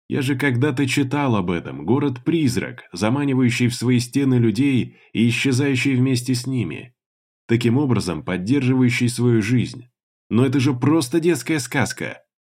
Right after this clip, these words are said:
«Да, именно, только это не сказка»,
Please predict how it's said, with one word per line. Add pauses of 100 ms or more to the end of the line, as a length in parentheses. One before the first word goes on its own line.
(720)
«Да,
именно, (100)
только
это
не
сказка»,